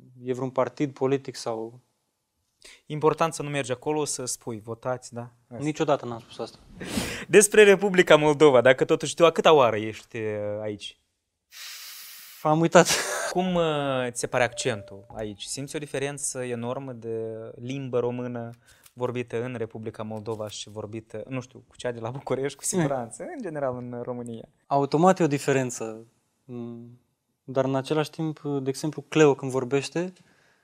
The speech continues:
Speaker 1: eu mă bucur instant, sunt fericit. În maniera în care vorbește și cum spune cuvintele, ceea ce pentru mine nu e normal sau la modul, nu sunt obișnuit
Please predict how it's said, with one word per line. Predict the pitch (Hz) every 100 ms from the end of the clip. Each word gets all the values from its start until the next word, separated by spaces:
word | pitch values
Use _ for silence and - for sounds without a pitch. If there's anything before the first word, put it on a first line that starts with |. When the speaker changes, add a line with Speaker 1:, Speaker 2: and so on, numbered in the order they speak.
| _ _ _ _ _ - 143 147 165
Speaker 1:
eu | 185 202 208 202 _
mă | - 170
bucur | 180 190 185 160
instant, | 151 - 151 123
sunt | - - 127 120 117 _
fericit. | - 139 135 131 151 135 -
În | 131 127 135 135 127 - - _ _
maniera | 147 151 165 202 208
în | 190
care | 170 156
vorbește | 135 135 139 175 202
și | -
cum | - 156 147 131
spune | - - 180 170
cuvintele, | 165 147 156 180 143 131 127 123 120 135 127 120 -
ceea | - 160 160
ce | 160
pentru | 170 156 175
mine | 185
nu | 185 190
e | 196 175 147 131 - - _ _
normal | - 139 143 139 135 117 - _ _ _ _
sau | - 120 120 120 - _ -
la | 135
modul, | 139 151 151 165 160 160 156 151
nu | 151 170
sunt | -
obișnuit | 165 151 147 170 170 -